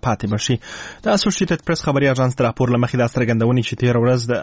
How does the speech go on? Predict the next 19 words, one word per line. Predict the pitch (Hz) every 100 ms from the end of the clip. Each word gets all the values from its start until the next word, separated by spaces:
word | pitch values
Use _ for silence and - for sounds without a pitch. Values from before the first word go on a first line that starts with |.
| 117
افغانستان | 107 110 113 - 143 131 131
د | 117
ځانګړو | 107 110 131 139 131 -
عملیاتو | 113 107 120 123 117
د | 107 -
قول | 113 110
اردو | 104 110 127
د | 123 -
پرانیستلو | 104 104 - 120
په | -
مراسمو | 98 - 143 143
کې | 156
وشوې، | 139 - 135 - - - - -
ښیي | 180 170 160
چې | - 156 151
د | 143 113
امریکا | 117 139 139 123
متحده | 117 110 117
ایالات | 110 107 120